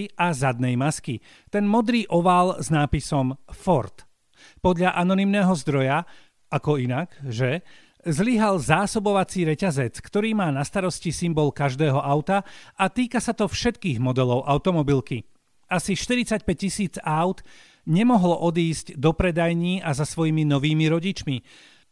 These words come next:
pretože bez toho znaku Ford to jednoducho nejde. No a teraz si predstavte predavača, m, hovorme mu Steve, ako zákazníčke, volajme ju Mary, hovorí: „Madam,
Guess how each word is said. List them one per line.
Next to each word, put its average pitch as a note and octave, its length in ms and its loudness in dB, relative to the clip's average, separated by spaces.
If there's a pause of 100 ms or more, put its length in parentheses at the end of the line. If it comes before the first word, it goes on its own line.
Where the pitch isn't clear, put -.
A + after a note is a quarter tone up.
(160)
pretože G#3 400 0
bez F#3+ 240 -2
toho G#3 160 4
znaku F#3 400 -2
Ford A3 480 -4 (400)
to C3+ 160 2
jednoducho B2 400 0
nejde. C3 480 -2 (400)
No G#3+ 160 0
a G#3+ 80 0
teraz A#3+ 300 -4
si D#3+ 80 -4
predstavte D#3 560 -4
predavača, B2 720 -4 (540)
m, D3 180 -10
hovorme D#3 480 2
mu A2+ 240 -2
Steve, D#3 560 -2 (480)
ako F3 240 -2
zákazníčke, F3 1040 -2 (400)
volajme E3 480 2
ju G2 160 -4
Mary, D#3 480 2 (400)
hovorí: C#3 480 -2 (560)
„Madam, C#3 480 -2